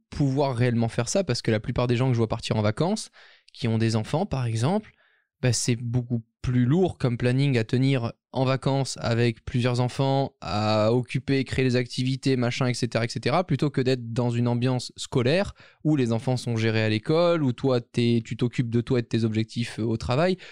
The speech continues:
Pour beaucoup, des vacances telles qu'on le décrit là,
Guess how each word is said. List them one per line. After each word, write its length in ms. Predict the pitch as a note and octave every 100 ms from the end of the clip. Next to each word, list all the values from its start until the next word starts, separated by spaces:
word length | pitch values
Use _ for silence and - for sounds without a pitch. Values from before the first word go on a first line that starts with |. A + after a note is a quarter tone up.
| -
Pour 160 | - B2
beaucoup, 280 | C3 - A3+
des 120 | C3
vacances 340 | A#2+ B2+ C3 -
telles 180 | B2+
qu'on 180 | - A#2+
le 160 | A#2+ A2+
décrit 320 | A2+ - B2
là, 220 | D#3 A3